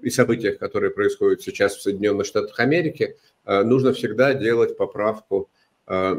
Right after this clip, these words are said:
на вот эти предстоящие выборы. В том числе, в том числе уж, э, если мы об этом заговорили, э,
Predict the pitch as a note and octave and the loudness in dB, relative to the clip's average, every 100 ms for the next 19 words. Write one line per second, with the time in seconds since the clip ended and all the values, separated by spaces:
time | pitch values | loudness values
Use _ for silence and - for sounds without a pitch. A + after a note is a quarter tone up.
0 | - F2+ F#2+ G#2 G#2 _ _ _ _ F#2 | -4 0 2 2 -2 _ _ _ _ -8
1 | F#2 G2+ - F#2+ - G2+ F#2+ F#2+ - F2+ | 0 0 0 -8 -2 2 2 0 -2 -6
2 | E2 D#2+ - - _ _ _ _ _ _ | -4 -8 -12 -20 _ _ _ _ _ _
3 | _ D3+ F#3 G3 - - A#2 F#2+ - _ | _ 4 4 4 -2 -4 -2 -2 -4 _
4 | _ _ _ _ _ _ A2+ G#2+ - - | _ _ _ _ _ _ 0 0 -10 -14
5 | F2 D2+ D#2+ - - F#2+ F2+ F2+ G2 G2+ | -8 -8 -8 -16 -14 -6 -4 0 0 2
6 | G2 G2 F#2+ F#2 F2+ F2+ F#2+ G2 A2 D#3+ | 2 2 2 0 -2 -2 2 4 4 2
7 | C#3+ G2+ - _ _ _ _ _ _ _ | 0 -2 -8 _ _ _ _ _ _ _
8 | _ _ _ _ _ _ _ G2+ G2+ | _ _ _ _ _ _ _ 0 2